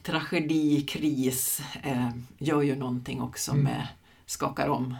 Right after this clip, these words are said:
Speaker 1: eh,
Speaker 2: Mm.
Speaker 1: våra föreställningar och så
Speaker 2: Mm.
Speaker 1: börjar vi på något sätt om igen. Och där är ju att, att våga leva i, i dialog med det, eh, som, som,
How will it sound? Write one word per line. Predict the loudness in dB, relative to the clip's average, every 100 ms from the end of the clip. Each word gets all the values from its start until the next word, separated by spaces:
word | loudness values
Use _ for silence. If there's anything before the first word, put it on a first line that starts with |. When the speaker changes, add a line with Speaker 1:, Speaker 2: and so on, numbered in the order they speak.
| -10 -4
Speaker 1:
eh, | 0
Speaker 2:
Mm. | 2
Speaker 1:
våra | 0 0
föreställningar | -6 -6 -6 -4 -2 -2 -2 -2 0
och |
så | 0
Speaker 2:
Mm. | -2 -6 -16 -16
Speaker 1:
börjar | -4 2 4 4
vi | 2
på | -2
något | -6 -6
sätt | -8 -8 -8
om | -6 -6
igen. | -6 -6 -6 -10 -20 -20 -20 -20 _ _ _ _ _ _ _ _ _ _ -20 -20 -20 -18 -6
Och | 0
där | 2 4 2
är | 2 2
ju | 0 0
att, | -4 -6 _ -20 -20 -20 -20 _ _ _ -10
att | -4
våga | 0 2
leva | 4 4 4 0 2
i, | 2 2 2
i | 2
dialog | 2 2 4 4 6 6 4
med | 2 2
det, | 0 -6 -8 -14 _ -14
eh, | -8 -6 -6 -12 -10
som, | -8 -2 -4 -4
som, | -6 -6 -6 -6 -6